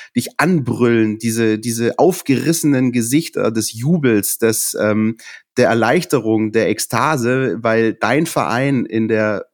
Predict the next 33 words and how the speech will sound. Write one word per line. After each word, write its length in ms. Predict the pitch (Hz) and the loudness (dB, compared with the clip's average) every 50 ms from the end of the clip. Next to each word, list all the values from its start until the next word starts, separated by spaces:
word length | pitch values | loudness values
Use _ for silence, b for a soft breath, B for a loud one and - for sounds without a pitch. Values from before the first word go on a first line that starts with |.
| _ | _
wirklich 440 | - 110 135 151 - 123 - - _ _ - | -4 -2 -2 -2 -2 -6 -12 -14 _ _ 0
allerletzten 640 | 113 127 147 151 139 127 127 123 123 - - - 117 | 0 2 2 2 2 2 2 0 -2 -4 -8 -6 -4
Situation 560 | 123 120 113 113 107 104 - - 113 113 113 | -4 -4 -2 -2 -2 -2 -2 -2 -2 0 0
des 100 | 113 110 | -2 -4
Spiels 380 | - - 110 120 120 - - | -6 -2 0 0 0 0 -2
noch, 220 | - 107 104 - - B B B B B B B - | -4 -4 -4 -4 -10 B B B B B B B 0
äh, 80 | 120 120 | 2 2
nicht 120 | 131 131 | 2 2
für 100 | - 131 | 2 2
möglich 280 | 123 131 135 131 127 - | 2 2 2 0 -2 -2
gehalten, 240 | - 107 110 110 123 | -2 -2 -2 0 -2
den 140 | 113 107 | -4 -6
Punkt 320 | _ - 131 131 127 127 - | _ -2 -2 -2 -2 -2 -2
holt. 260 | 117 113 110 110 B B B B B B _ _ - | 0 0 0 -2 B B B B B B _ _ 0
Das 220 | - 123 135 - | 0 0 2 0
ist 160 | - 139 135 - | -2 -2 0 0
das, 160 | 117 117 - | -2 0 0
was 140 | 107 - - | -4 -4 -4
gefehlt 460 | - - - - 107 123 123 120 - | -6 -6 -2 -2 -2 -2 -2 -2 -4
hat. 260 | 104 107 - - - _ - | -6 -6 -6 -8 -12 _ -4
Und, 240 | 104 101 104 101 | -2 -2 -2 -2
ähm, 420 | - 98 104 104 104 104 110 120 - _ | -2 -2 0 0 -2 -4 -6 -8 -12 _
ehrlich 260 | - - 120 127 127 | -2 -2 -2 -2 0
gesagt 360 | - 120 107 113 110 - - | -2 -2 -2 -2 -4 -4 -6
bin 80 | - 110 | -4 -2
ich 100 | 113 120 | -2 0
in 160 | 113 107 107 | -2 -2 0
dem 220 | - 123 131 151 147 | 0 0 0 0 -2
Fall 240 | - - 117 117 | -2 -2 -2 -2
froh, 260 | - - - - 120 117 | -4 -6 -4 -2 0 0
dass 180 | 107 107 - | 0 -2 -2
ich, 240 | - 113 107 113 - | -4 -4 -4 -4 -4
ähm, 360 | 92 101 104 101 107 107 107 | -4 -4 -4 -4 -4 -6 -8